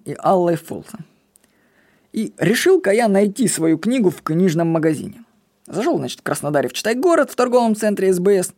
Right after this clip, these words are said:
и начал искать. Час ищу, два ищу. Жену уже подключил. Нету книжки. Ещё вообще эти слова "прокачай" и "мозг", они ведь в каждой второй книге. Прокач-, например, "прокачай мозг методом Шерлока Холмса", "прокачай мес-,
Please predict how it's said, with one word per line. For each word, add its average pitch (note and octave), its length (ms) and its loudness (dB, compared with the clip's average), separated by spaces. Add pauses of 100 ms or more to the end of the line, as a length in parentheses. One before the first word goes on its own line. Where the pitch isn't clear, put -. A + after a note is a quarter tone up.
(140)
и D3+ 80 -2
начал F#3+ 480 2
искать. - 480 -6 (260)
Час - 360 -10
ищу, G#3+ 360 -14 (260)
два F3+ 400 -6
ищу. - 340 -16 (560)
Жену B3+ 420 2
уже B3 200 2
подключил. A3 600 -4 (260)
Нету E3+ 300 -2
книжки. - 380 -16 (960)
Ещё F#3 180 0
вообще F#3+ 220 0
эти F3+ 100 -4
слова A#3+ 360 0 (320)
"прокачай" G3+ 480 -2
и F3+ 400 -2
"мозг", A3+ 460 -4
они A3 440 -2
ведь G3 160 -4 (400)
в - 80 -18
каждой G#3+ 340 0
второй A3 320 0
книге. A#3 520 -4 (420)
Прокач-, - 340 -6
например, D3 300 -4
"прокачай E3+ 420 0
мозг F#3 300 0
методом F#3 340 0
Шерлока F#3 460 0
Холмса", E3+ 460 -2
"прокачай G3 420 -2
мес-, F#3+ 320 -2